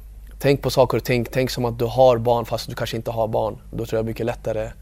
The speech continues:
att, eh, att göra rätta saker. Jag vet att mina föräldrar sa det när jag,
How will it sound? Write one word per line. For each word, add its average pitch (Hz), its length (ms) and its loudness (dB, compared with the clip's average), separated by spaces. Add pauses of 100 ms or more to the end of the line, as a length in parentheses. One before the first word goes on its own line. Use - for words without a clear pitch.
(520)
att, - 280 -4
eh, 104 520 -2 (760)
att - 120 -6
göra 107 180 4
rätta 110 200 -2
saker. 107 300 -6
Jag 107 60 -4
vet 113 120 -4
att - 300 -4 (1080)
mina 110 140 -2
föräldrar 117 280 2
sa 117 180 0
det 110 60 0
när 104 100 -4
jag, 101 260 -6